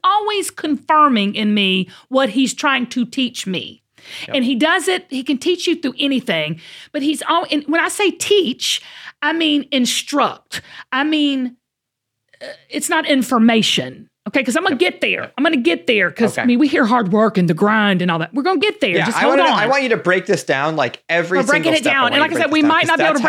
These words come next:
Speaker 1: break it
Speaker 2: how
Speaker 1: down all here. We might not be able to break it
Speaker 2: Right.
Speaker 1: down here because there's three
Speaker 2: Okay.
Speaker 1: steps to, to, to what I have been t-, set free. It's not been, "I've lost weight." I have been set free.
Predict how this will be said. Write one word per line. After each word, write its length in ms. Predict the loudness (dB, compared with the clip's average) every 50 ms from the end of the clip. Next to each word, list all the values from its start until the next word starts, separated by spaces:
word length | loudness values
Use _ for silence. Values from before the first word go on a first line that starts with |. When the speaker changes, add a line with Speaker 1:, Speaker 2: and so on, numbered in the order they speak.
| 0
Speaker 1:
break 120 | -2 -2 0
it 20 | 0
Speaker 2:
how 120 | 2 2
Speaker 1:
down 40 | 2
all 140 | 2 2 2
here. 360 | 2 0 -2 -2 -4 -6 _ _ -4
We 80 | 0
might 120 | 0 0 0
not 120 | 0 0 0
be 60 | 0
able 60 | 0
to 40 | 0
break 140 | 0 0 0
it 20 |
Speaker 2:
Right. 40 | 2
Speaker 1:
down 160 | 0 0 0
here 160 | 0 -2 -4 -4
because 240 | -4 -2 -2 -2
there's 160 | -2 -2 -4 -4
three 220 | -4 -2 2 2
Speaker 2:
Okay. 80 | 2 0
Speaker 1:
steps 460 | 0 -2 -4 -4 -4 -8 -10 -10 -12 -14 _ _ -6
to, 160 | -4 -4 -4
to, 220 | -4 -4 -4 -4
to 320 | -4 -4 -6 -6 -6 -6 -6 -10 -18 _ _ -4
what 240 | -2 0 0 0 0
I 180 | 0 0 0 0
have 300 | 0 -2 -2 -2 -2 -2
been 260 | -2 -2 -2 -2 -6
t-, 100 | -10 -20 _ _ -20 -20 -14
set 380 | -10 -8 -4 -2 -2 -2 -4
free. 640 | -8 -14 -10 -4 0 0 2 2 2 0 0 -2 -4 -6 -10 -20 -20 -14 -10 -8
It's 160 | -6 -4 -2
not 240 | 0 0 0 0 -2
been, 180 | 0 0 2
"I've 140 | 2 2 2
lost 380 | 2 4 4 4 2 2 -2 -2
weight." 340 | 0 0 0 0 -2 -4 -6 -2
I 140 | -2 -2 -2
have 260 | -2 -4 -4 -4 -4
been 180 | -2 -2 -2 -2
set 380 | -2 -2 -2 -2 -2 -4 -6
free. 520 | -12 -14 -8 -4 -4 -4 -4 -4 -10 -20